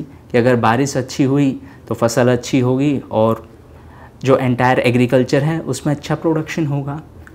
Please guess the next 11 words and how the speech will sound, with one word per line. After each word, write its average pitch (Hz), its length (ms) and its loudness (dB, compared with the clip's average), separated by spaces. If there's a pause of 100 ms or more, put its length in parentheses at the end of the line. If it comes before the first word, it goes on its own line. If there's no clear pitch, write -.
और 123 160 4
अगर 127 220 2
बारिश 147 380 2
अच्छी - 240 -2
नहीं 175 320 0
हुई 180 360 -4 (320)
तो - 80 -18
प्रोडक्शन 104 500 2
भी 131 100 -2
कम 135 180 -2
होगा। 123 420 -4